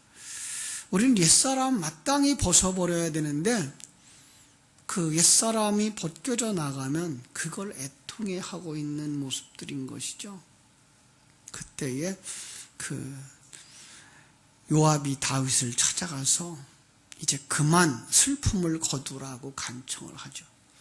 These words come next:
어떻게 되겠어요? 전쟁에서 열심히 싸워가지고 이기고 왔는데, 그 이긴 자들에 대한 격려와 위로는 없고, 오히려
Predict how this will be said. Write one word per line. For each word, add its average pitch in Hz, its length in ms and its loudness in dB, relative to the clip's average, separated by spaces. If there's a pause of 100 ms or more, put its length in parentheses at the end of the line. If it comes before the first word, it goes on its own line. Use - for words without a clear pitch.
(600)
어떻게 - 460 -8
되겠어요? 208 480 -4 (340)
전쟁에서 240 1080 4
열심히 214 440 2
싸워가지고 233 800 2
이기고 220 560 2
왔는데, 170 800 0 (800)
그 165 160 -4
이긴 226 500 4
자들에 220 400 -2
대한 170 580 -2 (300)
격려와 170 800 2
위로는 160 560 0
없고, 135 520 -8 (760)
오히려 165 520 0